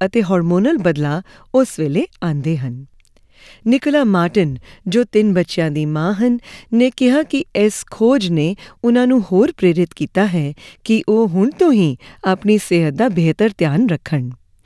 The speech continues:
ਭਾਵੇਂ ਉਹਨਾਂ ਦੀ ਉਮਰ ਇਸ ਵੇਲੇ ਬਿਆਲੀ ਵਰ੍ਹੇ ਹੈ,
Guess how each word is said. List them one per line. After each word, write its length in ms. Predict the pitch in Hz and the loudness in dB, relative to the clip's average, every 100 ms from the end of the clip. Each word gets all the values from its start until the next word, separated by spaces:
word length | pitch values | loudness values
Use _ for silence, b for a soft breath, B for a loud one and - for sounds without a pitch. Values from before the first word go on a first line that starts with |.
| B B B - | B B B -2
ਭਾਵੇਂ 260 | 165 170 - | 0 2 0
ਉਹਨਾਂ 220 | 180 165 | 0 2
ਦੀ 160 | 156 165 | 0 0
ਉਮਰ 320 | 170 165 - - | 0 2 2 0
ਇਸ 240 | 175 160 165 | -4 -4 -2
ਵੇਲੇ 380 | 160 196 185 B B - | 2 2 0 B B -6
ਬਿਆਲੀ 440 | 175 185 175 247 277 | 0 2 2 2 2
ਵਰ੍ਹੇ 300 | 165 156 156 | 2 2 2
ਹੈ, 300 | 220 190 | 2 0